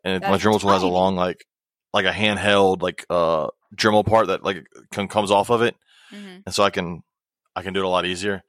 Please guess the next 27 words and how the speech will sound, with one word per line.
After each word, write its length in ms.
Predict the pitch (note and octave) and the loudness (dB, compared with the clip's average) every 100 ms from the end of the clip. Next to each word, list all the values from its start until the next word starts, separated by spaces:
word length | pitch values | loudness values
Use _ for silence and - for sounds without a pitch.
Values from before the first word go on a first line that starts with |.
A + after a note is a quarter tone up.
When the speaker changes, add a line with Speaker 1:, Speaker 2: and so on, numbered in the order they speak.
| _ - _ _ | _ -20 _ _
Speaker 1:
And 80 | - | -4
so, 80 | G#2 | 0
yeah, 200 | G#2 G2+ | 4 2
it's 120 | - | 2
not 80 | G2+ | 0
like 120 | G2+ | 0
trying 240 | A2 G2 | 2 2
to 20 | F#2 | 0
take 120 | F#2 | -2
an 60 | F#2 | 0
actual, 280 | F2+ - F2 | 0 2 0
like, 120 | E2 | 0
full-size 460 | - F#2 F#2 F2 | 0 2 2 0
drill 340 | - F2+ F2+ E2+ | 2 2 4 2
and 160 | E2+ | -2
drill 180 | - F2+ | 0 2
a 20 | D#2+ | 4
hole 220 | F2 E2 | 2 2
through 260 | E2+ E2 | 0 2
it, 60 | D#2 | 0
and 180 | D#2 D#2+ | -4 -8
especially 300 | - F#2+ F#2 | -4 0 0
a 40 | |
big 240 | D#2+ F2+ E2 | 2 -2 0
drill 340 | F2+ E2+ C#2 | 0 2 0
hole. 400 | - F2 E2 D#2 _ _ _ _ | 0 0 0 -2 _ _ _ _
So, 320 | - D#2+ D2+ | -12 -8 -8